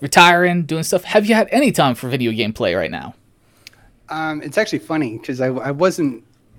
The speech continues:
Speaker 2: dude, I wasn't even Minecraft in there for a while. Um, I was doing a, a lot of different stuff, but, uh, the past two days, like, it just shut down. I was like, "I'm, I can't anymore. I can't look at computer screens. I can't look at
Speaker 1: <laughs>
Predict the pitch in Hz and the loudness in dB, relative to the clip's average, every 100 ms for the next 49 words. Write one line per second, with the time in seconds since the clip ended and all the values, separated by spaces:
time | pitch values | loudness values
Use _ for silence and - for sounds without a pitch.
0 | _ _ _ _ - 135 147 160 175 139 | _ _ _ _ -16 -4 0 2 2 -2
1 | 107 101 147 131 123 113 117 113 - 113 | -4 -2 -2 0 -2 -4 -6 -8 -8 -10
2 | 104 107 107 - - 117 117 110 110 110 | -8 -10 -12 -14 -8 -6 -4 -6 -8 -4
3 | 139 113 110 120 120 113 104 - - - | -4 -4 -8 -6 -4 -4 -6 -8 -10 -10
4 | 104 110 - _ _ _ _ _ _ 113 | -10 -12 -14 _ _ _ _ _ _ -6
5 | 110 110 104 95 - - _ - 120 - | -4 -2 -2 -4 -8 -20 _ -10 -8 -4
6 | 160 165 - - 151 131 147 160 - 123 | 0 0 -2 0 2 4 2 0 -4 -8
7 | 120 117 120 117 123 - 110 104 - 127 | -6 -6 -6 -4 -4 -6 -8 -8 -10 -10
8 | 117 110 113 120 104 120 113 143 143 151 | -8 -6 -6 -6 -6 -8 -4 0 2 0
9 | 147 139 139 143 147 156 - 120 - 135 | -2 -2 2 2 2 0 -4 -12 -6 -4
10 | 139 - - 131 - 165 165 - 175 170 | -4 -10 -8 -4 0 2 2 0 4 6
11 | 175 135 - 139 131 143 143 110 - - | 6 2 2 0 2 0 0 -2 -6 -16
12 | - | -20